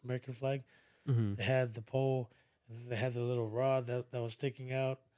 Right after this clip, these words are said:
Speaker 1: and then they put the flag on there, attached it onto the, to the thing, and then what they said is that they, they vacuumed out the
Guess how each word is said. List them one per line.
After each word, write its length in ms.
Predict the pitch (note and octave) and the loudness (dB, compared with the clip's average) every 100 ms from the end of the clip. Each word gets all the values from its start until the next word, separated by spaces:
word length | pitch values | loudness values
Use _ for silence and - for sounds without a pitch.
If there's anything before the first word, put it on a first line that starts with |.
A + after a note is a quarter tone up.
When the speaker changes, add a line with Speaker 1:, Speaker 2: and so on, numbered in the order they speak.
| _ _ - _ A#2+ | _ _ -20 _ -4
Speaker 1:
and 80 | A#2+ | -2
then 100 | A#2 | -2
they 80 | A2 | -4
put 180 | B2+ | -6
the 80 | C3 | -6
flag 320 | - C3+ C3+ | -2 2 2
on 160 | A#2+ A#2 | 2 -2
there, 140 | A#2+ | -2
attached 420 | A#2 G#2+ B2+ A#2+ C3 | -4 -4 -2 -2 0
it 60 | |
onto 260 | B2 A2+ A#2+ | -2 -2 -4
the, 100 | A2+ - - | -6 -10 -10
to 60 | |
the 80 | A#2 | -10
thing, 340 | A2 C3 C3 B2 _ _ _ _ _ | -4 -2 -2 -6 _ _ _ _ _
and 80 | B2+ | -2
then 100 | A#2+ | 2
what 160 | C3+ - | 2 4
they 140 | A#2+ | 2
said 300 | - E3 F3+ | 4 6 6
is 100 | C#3 | 4
that 140 | A#2+ A#2 | 0 -2
they, 120 | A#2+ A#2+ | -4 -4
they 160 | A#2+ A#2 | -4 -2
vacuumed 480 | A2 C3+ - B2+ A#2+ | 0 0 0 -2 -2
out 160 | A#2 | -4
the 140 | G#2+ | -6